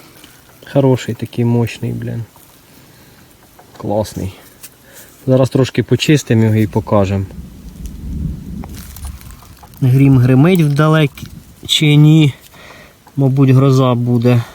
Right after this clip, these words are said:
Та особо, бачите, цей, не знаю. Ось такий хрест.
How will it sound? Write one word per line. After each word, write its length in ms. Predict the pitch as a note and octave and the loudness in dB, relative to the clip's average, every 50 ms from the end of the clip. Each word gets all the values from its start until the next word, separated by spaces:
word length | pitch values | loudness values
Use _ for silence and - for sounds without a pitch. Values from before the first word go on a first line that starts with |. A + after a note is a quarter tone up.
| - - - - _ _ _ _ - - - | -20 -20 -20 -20 _ _ _ _ -20 -14 -8
Та 80 | F3+ D3+ | -6 -4
особо, 440 | C#3+ B2+ - - D3 C#3 C3+ C3 | -4 -6 -4 -4 -2 -2 0 0
бачите, 420 | B2+ D3 D3+ D3 - - - C#3 B2 - _ _ - - - - - - _ - _ - - - - - - - - - _ | 0 0 0 -2 -2 -2 -4 -4 -6 -6 _ _ -20 -20 -20 -20 -20 -20 _ -20 _ -20 -20 -20 -20 -20 -20 -20 -20 -20 _
цей, 460 | - - - - - C3+ C3 B2+ B2+ | -18 -18 -16 -10 -6 -2 -2 0 2
не 140 | C#3 D3+ D3 | 2 2 4
знаю. 520 | C3+ C3+ E3+ F#3+ G3 F3+ D3+ B2+ A#2+ A2+ G#2 - - - - _ _ _ _ _ _ - - - - - - - - _ _ _ - | 4 4 4 4 4 2 2 2 0 0 -4 -8 -14 -20 -20 _ _ _ _ _ _ -20 -20 -20 -20 -20 -20 -20 -20 _ _ _ -6
Ось 180 | D3 D3+ C#3 - | -4 -4 -4 -2
такий 320 | - C#3+ - - D3 C3+ | -4 -4 0 0 0 0
хрест. 440 | - - D3 D#3+ E3 E3 D3+ - - | 0 0 0 2 2 2 0 -2 -8